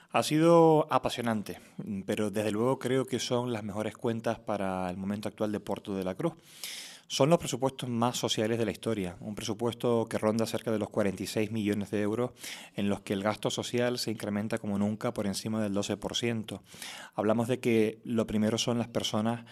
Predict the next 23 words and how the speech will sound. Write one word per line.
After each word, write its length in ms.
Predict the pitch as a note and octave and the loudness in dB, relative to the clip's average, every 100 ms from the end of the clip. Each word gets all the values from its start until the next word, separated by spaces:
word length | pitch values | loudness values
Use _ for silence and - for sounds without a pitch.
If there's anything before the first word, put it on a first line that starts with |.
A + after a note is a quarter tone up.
| - - | -20 -6
y, 100 | A2+ | -4
como 180 | G#2+ G2 | 0 2
bien 140 | G#2 | 2
ha 40 | A2 | 2
expuesto 360 | - A2+ B2+ | 0 0 0
nuestro 260 | A2 G#2 G#2+ | -2 -2 -4
alcalde, 380 | G2 G#2+ G#2+ A#2 | -6 -2 0 0
debemos 480 | A2+ A2 C3 D3 - | 2 4 4 0 -2
centrar 320 | A2 B2 B2+ | -2 0 0
la 80 | G#2+ | -2
acción 300 | - A#2 A2+ | -2 -6 -4
política 460 | G2 G#2+ B2 A#2+ | -4 -2 -4 -4
y, 60 | A2 - | -4 -4
y 60 | G#2 | -6
sobre 220 | G2+ F2+ | -6 -8
todo 300 | - A#2 B2+ B2 | -2 0 0 0
los 240 | A#2 C3+ | 0 0
dineros 340 | A#2 G2 B2+ - - - - | 0 0 -2 -4 -12 -16 -10
en 360 | - A2+ A2+ B2+ | 0 4 4 0
las 360 | A2 G2+ F#2+ F2+ | -2 0 0 -2
familias 440 | F#2 F#2+ G#2 F#2 | -2 -2 -2 -2
más 100 | G2+ | -4
vulnerables, 800 | F#2 F2 G#2+ C3+ C3 C#3 C3+ | -2 0 2 2 0 -2 -2